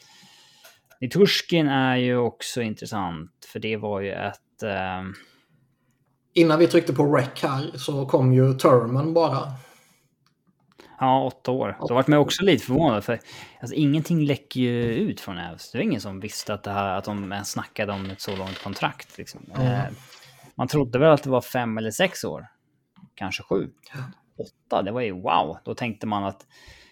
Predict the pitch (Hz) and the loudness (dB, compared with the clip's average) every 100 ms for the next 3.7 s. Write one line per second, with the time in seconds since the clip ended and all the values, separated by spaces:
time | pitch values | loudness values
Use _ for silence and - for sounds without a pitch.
0 | _ _ 139 143 131 131 190 220 139 - | _ _ 2 4 4 6 6 8 6 2
1 | 120 127 117 - 120 113 110 107 101 104 | -4 -4 -6 -6 -6 -6 -6 -4 -2 -2
2 | 107 101 98 92 - - _ 285 269 226 | 2 2 2 -2 -12 -20 _ -14 -6 -2
3 | 185 180 160 175 131 123 135 | 0 0 0 -2 -2 -8 -10